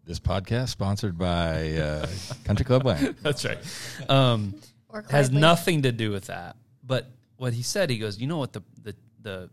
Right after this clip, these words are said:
Speaker 2: the saddest thing that I," this is Clyde talking, "the saddest thing that I see now is Jack in his seventies, still working at the bank, and he's super bitter." And he's super sad because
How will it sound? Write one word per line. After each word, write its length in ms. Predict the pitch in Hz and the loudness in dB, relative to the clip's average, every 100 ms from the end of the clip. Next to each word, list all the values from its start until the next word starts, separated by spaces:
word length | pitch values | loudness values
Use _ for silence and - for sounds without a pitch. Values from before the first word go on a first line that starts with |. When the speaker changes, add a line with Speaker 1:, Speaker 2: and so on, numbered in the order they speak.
| _ | _
Speaker 2:
the 100 | - | -8
saddest 640 | - - 120 160 170 - | -6 -4 -6 -8 -8 -8
thing 240 | 113 107 104 | -6 -6 -6
that 140 | 95 | -6
I," 400 | 92 101 104 107 | -6 -4 -4 -6
this 180 | 110 107 | -8 -8
is 80 | 98 | -10
Clyde 280 | - 95 92 | -10 -12 -12
talking, 400 | 95 95 98 110 _ | -16 -16 -18 -20 _
"the 80 | 110 | -12
saddest 460 | - 110 131 131 | -6 -4 -4 -6
thing 160 | 107 104 | -8 -10
that 100 | 98 | -10
I 80 | 95 | -10
see 240 | - 104 | -10 -10
now 320 | 95 90 90 - _ _ _ _ | -10 -12 -16 -18 _ _ _ _
is 200 | 107 95 | -10 -10
Jack 560 | - - 95 90 90 - - _ _ _ _ _ _ _ _ _ _ _ _ _ - | -8 -6 -6 -6 -12 -20 -20 _ _ _ _ _ _ _ _ _ _ _ _ _ -8
in 140 | 104 | -6
his 140 | 104 | -4
seventies, 760 | - - 87 85 73 - - - _ _ _ _ - | -4 -4 -8 -10 -16 -20 -20 -20 _ _ _ _ -12
still 380 | - - 104 | -10 -6 -4
working 340 | 107 110 110 107 | -4 -6 -6 -6
at 100 | 104 | -8
the 80 | 95 | -12
bank, 560 | - 87 87 85 - _ _ _ _ - | -14 -14 -14 -18 -20 _ _ _ _ -18
and 120 | 98 | -16
he's 180 | 87 85 | -14 -10
super 840 | - - - - - - 98 - | -8 -8 -8 -8 -6 -6 -6 -10
bitter." 380 | - - - - _ _ - | -18 -20 -20 -20 _ _ -18
And 100 | 95 | -14
he's 100 | 90 | -10
super 560 | - - 139 135 113 | -10 -4 -2 -2 -4
sad 440 | 107 98 92 92 92 | -8 -8 -10 -10 -12
because 360 | 98 107 92 | -10 -8 -8